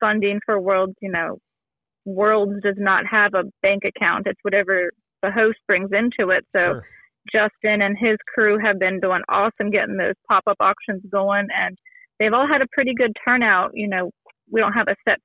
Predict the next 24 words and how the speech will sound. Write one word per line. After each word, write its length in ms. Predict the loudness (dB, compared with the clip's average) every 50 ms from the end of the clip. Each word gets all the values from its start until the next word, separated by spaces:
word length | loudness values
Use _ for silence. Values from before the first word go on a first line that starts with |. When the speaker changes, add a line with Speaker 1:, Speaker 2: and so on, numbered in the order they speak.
| _
Speaker 1:
schedule 360 | -2 0 0 2 2 0 -2 -2 0
for 140 | 0 0 2
them. 260 | 2 2 2 2 0
We've 100 | -2 -2 -2
kind 100 | -2 -2
of 60 | 0
been 100 | 0 0
making 200 | 0 0 0 -2 -2
them 100 | -2 0
a 40 |
little 180 | 0 0 0 0
more 180 | 0 0 0 -2 -4 _
fun 200 | 0 0 2 2 2
right 220 | 2 2 2 2
now 180 | 2 0 0 0 -2 -4
since 120 | -6 -6 -6 -6
we 120 | -6 -4 -2
are 400 | -2 0 2 2 2 2 0 0 -4 _ _ _ _ _ _ _ _ _
still 220 | 0 0 0 0 0 0
so 100 | 0 0 0 _
far 200 | 0 2 4 4
out 240 | 4 4 2 0 -2 -4
from 240 | -4 -4 -4 -4
June. 420 | -2 -2 0 0 0 -2 -2 -6